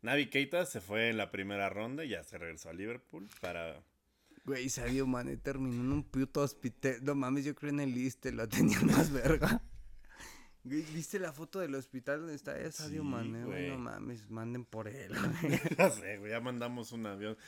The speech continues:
Speaker 1: Igual lo construyó él también ese, pero bueno. Este,
Speaker 2: <laughs> No mames.
Speaker 1: se enfrentó Mo Salah contra Sadio Mané en Senegal, Egipto.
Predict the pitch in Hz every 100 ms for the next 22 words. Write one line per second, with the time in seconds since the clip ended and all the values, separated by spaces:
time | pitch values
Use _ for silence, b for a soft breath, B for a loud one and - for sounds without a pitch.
0 | B 113 117 170 196 135 113 104 104 110
1 | 123 135 135 - 92 95 107 107 110 -
2 | 87 82 82 87 92 85 - B B B
3 | B 98 98 - - 104 104 107 107 107
4 | 104 107 104 - 110 - 113 113 95 113
5 | 113 - 123 127 123 127 127 113 113 110
6 | 101 95 107 104 101 92 98 120 147 120
7 | - 92 90 90 95 95 85 87 117 120
8 | - 151 185